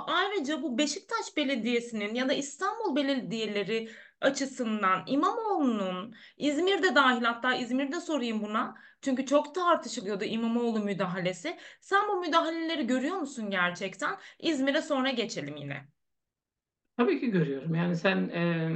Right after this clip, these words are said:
Speaker 2: direkt atıyorlar. Yani bir katkı sağlamak değil. Örneğin İstanbul'da, e, Ekrem İmamoğlu birlikte çalıştığı memurları atıyor belediye başkan adayı olarak ve İstanbul'daki ilçeler bir anda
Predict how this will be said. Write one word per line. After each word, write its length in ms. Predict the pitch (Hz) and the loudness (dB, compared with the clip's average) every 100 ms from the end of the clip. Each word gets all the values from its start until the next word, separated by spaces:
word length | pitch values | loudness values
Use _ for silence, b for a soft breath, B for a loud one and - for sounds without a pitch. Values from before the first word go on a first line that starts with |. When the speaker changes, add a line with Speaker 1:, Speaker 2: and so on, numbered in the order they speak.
| 170 | 0
Speaker 2:
direkt 220 | 190 240 233 | 0 2 2
atıyorlar. 640 | 165 185 143 - - - | 2 4 4 0 -12 -10
Yani 320 | - 151 165 165 | -4 -2 0 0
bir 280 | 165 - - | 0 -2 0
katkı 300 | 175 - - | 2 2 4
sağlamak 520 | 160 165 160 170 - | 8 8 8 6 6
değil. 280 | 277 240 B B B B - | 6 6 B B B B 4
Örneğin 280 | 202 165 277 | 8 10 10
İstanbul'da, 880 | - - 202 165 160 202 285 302 | 6 6 6 6 6 6 4 2
e, 340 | 214 190 196 190 - | 0 0 0 0 4
Ekrem 220 | 220 226 | 6 8
İmamoğlu 720 | 185 156 156 311 311 240 - - | 8 8 6 4 4 2 -2 2
birlikte 360 | 220 240 339 | 4 6 4
çalıştığı 380 | - 269 247 294 | 6 4 6 8
memurları 540 | 247 247 254 247 240 196 | 10 10 10 10 10 8
atıyor 300 | - 170 151 | 6 2 4
belediye 340 | 156 160 160 | 4 4 2
başkan 260 | - 175 160 | 2 2 2
adayı 220 | 165 156 | 4 4
olarak 320 | 151 156 - | 4 -2 0
ve 120 | 208 | 0
İstanbul'daki 640 | - - 233 202 165 165 233 | 0 0 2 4 2 2 0
ilçeler 460 | - 180 170 233 | 0 2 2 2
bir 60 | 240 | 2
anda 440 | 170 151 202 349 | 2 2 0 -2